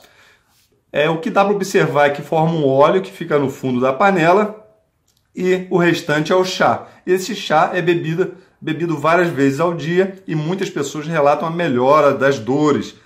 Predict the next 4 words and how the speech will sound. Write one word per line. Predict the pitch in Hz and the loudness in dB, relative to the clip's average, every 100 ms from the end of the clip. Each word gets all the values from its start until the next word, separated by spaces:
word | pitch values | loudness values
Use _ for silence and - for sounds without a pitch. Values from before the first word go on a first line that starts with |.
| - | -14
articulares, | - - 139 113 127 135 120 | -14 -12 -8 -2 2 4 2
de | 110 | 0
artrose, | 123 98 - 131 139 123 110 | -2 -4 -4 2 2 2 0
artrite, | 95 95 120 143 143 - 107 - | -4 -6 -8 -6 -6 -10 -16 -18